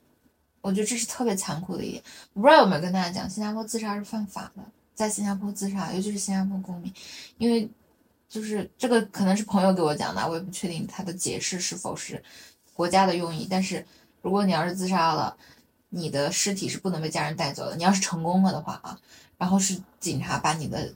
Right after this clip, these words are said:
尸体扣，扣着，然后拉走。然后如果你没有成功，你是要坐牢的，因为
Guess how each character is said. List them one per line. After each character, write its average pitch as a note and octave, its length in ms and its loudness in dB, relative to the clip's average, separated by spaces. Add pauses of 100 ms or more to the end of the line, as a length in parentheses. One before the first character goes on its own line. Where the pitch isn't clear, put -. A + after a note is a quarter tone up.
尸 - 240 -2
体 F#3 160 -4 (220)
扣， - 260 -4 (200)
扣 - 260 -2
着， D3 60 -4
然 C3+ 160 -2
后 E3 80 -6
拉 D#3 180 -2
走。 - 260 -8 (460)
然 F#3 100 4
后 A#3+ 140 10
如 A3+ 100 4
果 A#3 120 6
你 G#3 120 8
没 D3 220 0
有 F3+ 140 4
成 - 160 -8
功， D#3 120 -6
你 D#3 80 -4
是 E3+ 100 -8
要 E3 120 -4
坐 D3+ 180 -6
牢 C3+ 240 -6
的， - 140 -16
因 G#3 140 0
为 G#3+ 180 -2